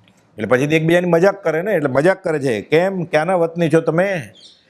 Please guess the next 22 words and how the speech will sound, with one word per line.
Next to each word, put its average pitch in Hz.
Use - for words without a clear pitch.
ક્યારે 156
ગામે 165
જવાના 139
છો 110
સ્વદેશ?" 101
એટલે 95
આણે 123
આખી 147
વાત 156
કરી 101
કે -
હું 127
અહીંયા 143
કેમ 135
આવ્યો 107
છું, 82
હું 113
કાંઈ 123
વેપારી 156
નથી 202
કે 151
હીરાનો. 98